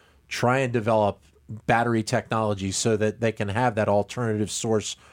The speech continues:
of powering vehicles? If, if we kind of get that realm going, can, can that be a benefit for, for what we're talking about here?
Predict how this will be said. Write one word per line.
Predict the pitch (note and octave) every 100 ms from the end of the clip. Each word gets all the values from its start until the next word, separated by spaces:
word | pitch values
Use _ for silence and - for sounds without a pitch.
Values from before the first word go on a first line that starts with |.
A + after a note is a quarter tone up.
| - -
of | G2
powering | A#2 A2+ A2
vehicles? | G2+ G#2+ G2 F#2
If, | A2+ -
if | B2 -
we | A2+
kind | - B2
of | G#2+ F2 _ _ _
get | B2 A#2+ G#2
that | B2 D3
realm | B2 A2 G#2
going, | G#2+ G#2+ G#2 G#2 G#2+ _
can, | - A2+ -
can | - A2+
that | B2 A2+
be | A#2+
a | G#2+
benefit | A#2 A#2 - A#2+ - _ _
for, | - A#2+ A2+
for | G#2+ A#2+
what | A2 A2+
we're | A#2
talking | A#2+ G#2 G2+
about | G2+ G2+
here? | A#2 E2